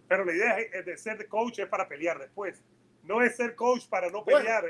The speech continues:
Speaker 2: es
Speaker 1: eh,
Speaker 2: lo que están diciendo.
Speaker 1: pero tenemos que aclarar eso, ¿no? La idea de ser coach es para enfrentarse después, que se acabe la temporada esa de
Speaker 2: Yo
Speaker 1: Ultimate
Speaker 2: creo que eso,
Speaker 1: Fighter.
Speaker 2: yo creo que esa es una discusión que viene más adelante.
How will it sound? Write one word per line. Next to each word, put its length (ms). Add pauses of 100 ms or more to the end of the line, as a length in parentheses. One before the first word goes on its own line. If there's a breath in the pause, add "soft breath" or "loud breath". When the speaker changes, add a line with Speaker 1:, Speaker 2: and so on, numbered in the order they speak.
(100)
Speaker 2:
es 60
Speaker 1:
eh, 40
Speaker 2:
lo 120
que 60
están 140
diciendo. 340
Speaker 1:
pero 80
tenemos 240
que 80
aclarar 360
eso, 180
¿no? 280 (200)
La 140
idea 220
de 80
ser 180
coach 280
es 80
para 120
enfrentarse 540
después, 340 (240)
que 120
se 120
acabe 320
la 120
temporada 640
esa 220
de 220
Speaker 2:
Yo 80
Speaker 1:
Ultimate 60
Speaker 2:
creo 160
que 60
eso, 100
Speaker 1:
Fighter. 200
Speaker 2:
yo 80
creo 160
que 60
esa 100
es 60
una 160
discusión 420
que 100
viene 180
más 220
adelante. 460